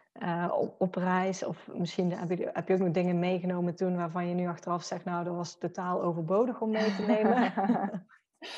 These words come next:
Speaker 2: Mm, ik denk onze, het beste wat we hadden meegenomen, onze, onze jongste was dus natuurlijk nog klein, was de, was een draagzak. Dat was, die was echt onmisbaar.
Speaker 1: Ja.
Speaker 2: Eh, Buggy hadden we niet meegenomen of zo, dus hij ging overal, eh, in de draagzak mee naartoe. Dat, die was echt onmisbaar.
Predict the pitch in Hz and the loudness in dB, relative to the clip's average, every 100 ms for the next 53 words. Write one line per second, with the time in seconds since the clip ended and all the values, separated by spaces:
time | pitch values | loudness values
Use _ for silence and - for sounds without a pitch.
0 | - - 247 - - 220 220 220 220 220 | -14 -16 -14 -6 4 6 8 8 8 6
1 | - 220 185 175 - 247 311 240 220 - | 6 4 4 0 6 8 8 8 2 -2
2 | 220 214 202 180 _ _ _ - 185 - | -2 2 2 0 _ _ _ -8 -8 0
3 | 254 302 - 311 262 247 220 220 214 220 | 4 4 2 -2 0 0 0 2 2 2
4 | 214 196 208 208 - 214 202 190 233 196 | 0 -2 -2 -2 -2 0 4 4 4 2
5 | 180 196 196 196 185 - 208 220 269 220 | 0 -2 2 2 2 2 6 6 6 2
6 | 214 208 196 196 202 185 190 - - 370 | 0 -2 0 -2 -4 -2 2 0 2 -2
7 | 403 - 220 214 208 196 202 196 - 226 | -2 -6 -4 -4 -4 0 2 2 2 -2
8 | - 196 208 220 196 202 294 - _ - | 0 0 0 2 4 6 4 -2 _ -10
9 | 185 185 190 - - 190 180 233 226 226 | -6 -6 -8 -6 -2 2 6 4 6 6
10 | 214 220 240 226 226 226 208 202 196 214 | 6 6 4 2 0 0 -2 -2 -2 2
11 | 202 196 208 202 - 214 202 190 185 185 | 2 2 -4 -2 0 0 0 -2 0 -2
12 | 175 185 170 226 285 262 233 226 - 220 | -2 -4 2 2 2 2 2 2 2 2
13 | 196 190 226 220 - 233 - 220 220 - | 2 2 0 0 0 -2 0 -2 -2 2
14 | 190 240 392 | 2 2 0